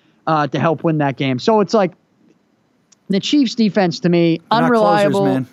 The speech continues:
Speaker 1: And because of that, you know, it, it, I, I, I can't put my money, I'm not putting my money on them this weekend, minus four.
Speaker 2: I was just gonna say, so let's
Speaker 1: I
Speaker 2: talk
Speaker 1: get
Speaker 2: about that. Texans, who is a team that you think maybe, maybe not a sleeper, but maybe a sleeper,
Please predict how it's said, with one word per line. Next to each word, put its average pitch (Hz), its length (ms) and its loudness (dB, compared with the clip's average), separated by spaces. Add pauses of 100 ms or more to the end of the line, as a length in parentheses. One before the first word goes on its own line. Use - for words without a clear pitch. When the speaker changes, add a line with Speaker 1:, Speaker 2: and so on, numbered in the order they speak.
(220)
Speaker 1:
And 185 160 -4
because 196 360 -2
of 214 40 -2
that, 208 360 0 (280)
you 170 60 -4
know, 175 320 0
it, 185 160 -6
it, - 220 -16
I, 190 420 -2
I, 190 80 0
I 202 60 -2
can't 196 260 -6
put 196 120 -8
my 165 120 0
money, 175 220 -2 (120)
I'm 233 160 0
not 285 180 0
putting 277 180 -2
my 247 140 0
money 254 260 0
on 233 80 -2
them 214 160 -2
this 233 180 -4
weekend, 226 320 -2
minus 190 260 0
four. 208 320 -2 (140)
Speaker 2:
I 151 80 -6
was 156 100 -4
just 156 140 -6
gonna 151 140 -4
say, 165 240 -2
so 143 140 -4
let's 139 160 -4
Speaker 1:
I - 40 0
Speaker 2:
talk 175 120 0
Speaker 1:
get - 40 -8
Speaker 2:
about 139 160 -2
that. 113 180 -4
Texans, 160 380 -4
who 151 100 -2
is 139 120 -4
a - 20 -6
team 165 220 -2
that 151 80 0
you 143 40 -2
think 156 320 -8 (280)
maybe, 165 260 -2
maybe 151 220 -4
not 135 120 -4
a 123 40 -6
sleeper, 151 400 -6
but 107 100 -6
maybe 214 240 0
a 311 60 0
sleeper, 139 480 -6